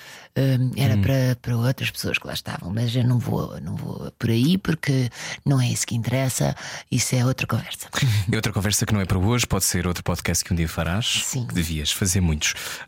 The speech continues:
Speaker 2: Hum, fal-, já falámos da Senu, a Senu que, que marca a tua entrada como protagonista no cinema.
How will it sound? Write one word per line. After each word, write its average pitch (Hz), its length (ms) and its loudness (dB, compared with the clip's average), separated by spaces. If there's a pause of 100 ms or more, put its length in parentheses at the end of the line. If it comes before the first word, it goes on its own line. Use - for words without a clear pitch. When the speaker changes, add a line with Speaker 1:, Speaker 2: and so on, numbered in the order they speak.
(220)
Speaker 2:
Hum, 113 360 4 (400)
fal-, - 240 0
já 165 120 2
falámos 156 300 4
da 127 60 4
Senu, 107 440 2
a 120 60 2
Senu 113 240 2
que, 104 480 2
que - 80 0
marca 104 360 0
a - 20 0
tua - 160 -2
entrada 87 680 0 (240)
como 104 180 2
protagonista 113 520 2
no 104 80 2
cinema. 101 420 2